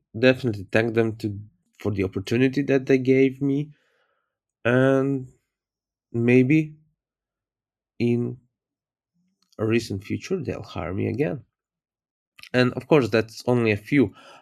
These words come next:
I'm sure that you can think of at least five more ways in your client's niche or industry that you could use to get back to them. Just asking them how it's going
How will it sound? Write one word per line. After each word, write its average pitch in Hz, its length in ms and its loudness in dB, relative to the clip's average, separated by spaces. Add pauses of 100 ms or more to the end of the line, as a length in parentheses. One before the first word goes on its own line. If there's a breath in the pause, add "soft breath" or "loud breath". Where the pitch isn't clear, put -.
I'm 110 160 -4
sure 123 400 2
that 104 400 -4
you 104 80 -8
can 104 160 -4
think 107 280 -6
of 110 140 -6
at 107 140 -12
least 107 220 -6 (140)
five 110 300 -6
more 120 280 -2
ways 117 500 -2 (840)
in 120 120 2
your 113 160 -2
client's 113 600 -4
niche 123 460 -2
or 101 420 -4
industry 160 580 -2 (420)
that 120 160 -2
you 120 80 -2
could 110 200 -6
use 113 320 0
to 110 100 -12
get 95 280 -6
back 78 220 -14
to - 80 -16
them. - 240 -20 (600)
Just 143 360 0 (680)
asking 123 380 0
them 101 360 -4 (100)
how 113 240 0
it's 107 180 -4
going 104 540 -2